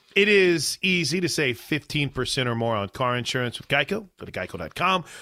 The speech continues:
or call eight hundred nine four seven auto. The only hard part figuring out which way is easier. Now, I, I have a confession to make, gentlemen, and I don't know if, uh, B. Finley's rolling around, but I'm sure that this has been something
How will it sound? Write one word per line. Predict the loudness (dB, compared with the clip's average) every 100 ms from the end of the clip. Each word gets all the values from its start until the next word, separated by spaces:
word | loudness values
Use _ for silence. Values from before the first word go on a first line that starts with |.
| -6 -2
or |
call | 2 4
eight | 4
hundred | 4 4
nine | 4 4
four | 4 2
seven | 4 4 4
auto. | 4 4 4
The | 2
only | 2 2
hard | 2 2
part | 0
figuring | 2 0 2
out | 2 0 -8 -20 _
which | 0 2 2
way | 4 4 0 0
is | 2 4 2 0 0
easier. | 2 2 4 4
Now, | 4 2 -4 -20 0
I, | 2 4
I | 4
have | 6 4
a | 4
confession | 2 4 4 2 0
to |
make, | 0 -2 -2
gentlemen, | 0 2 0 -2 -6 -20 _ _ _
and | -2 2
I | 2
don't | 4
know | 6 6 4
if, | 2 2
uh, | 2 4 0 0
B. | 0
Finley's | 2 2 4 2 2
rolling | 2 2 2
around, | 4 4 4 2 0 -2
but | 2 2 0 -8 -20 -20 -20 _
I'm | 0 2
sure | 4 4 4
that | 2 2
this | 2 4
has | 4 4 4 0 0
been | 0 2
something | 2 2 2 2 2 2 0